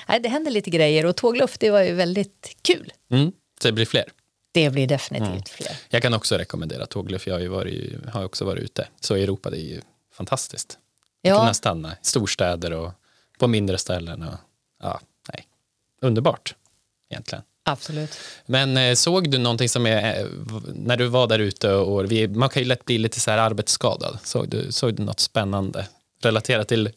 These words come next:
Speaker 2: till jobbet eller det vi gör?
Speaker 1: Ja, men lite märker jag ju att, att jag kanske har börjat bli en aning yrkesskadad. För jag,
Speaker 2: Mm.
Speaker 1: <laughs> jag, jag håller på att titta på vad är det för lastbilar egentligen som
Speaker 2: Mm.
Speaker 1: kör.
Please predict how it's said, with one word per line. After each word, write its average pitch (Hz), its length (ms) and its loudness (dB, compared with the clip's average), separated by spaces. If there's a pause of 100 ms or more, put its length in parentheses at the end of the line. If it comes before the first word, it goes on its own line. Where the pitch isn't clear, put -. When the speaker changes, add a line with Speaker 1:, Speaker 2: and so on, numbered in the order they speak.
Speaker 2:
till 120 160 0
jobbet 113 340 0
eller 98 160 -2
det 110 140 0
vi 110 100 0
gör? 151 400 -2 (760)
Speaker 1:
Ja, - 140 2
men 208 280 6
lite 233 500 4
märker 156 380 2
jag 151 80 2
ju 151 80 2
att, 147 260 -2
att 170 200 -4
jag 151 160 0
kanske 160 520 -2
har 139 220 2
börjat 143 500 2
bli 131 320 0
en 139 280 -2
aning 143 580 4
yrkesskadad. 139 600 0
För 180 120 2
jag, 165 140 4
Speaker 2:
Mm. 107 120 -4 (240)
Speaker 1:
<laughs> - 240 -8
jag, 185 100 4
jag 156 120 0
håller 170 260 2
på 165 160 -4
att 165 80 0
titta - 340 -2
på 170 140 0
vad - 140 -2
är 196 340 6
det 156 80 2
för 151 140 0
lastbilar 147 680 2
egentligen 120 380 0
som 113 100 2
Speaker 2:
Mm. 104 120 0
Speaker 1:
kör. 127 300 2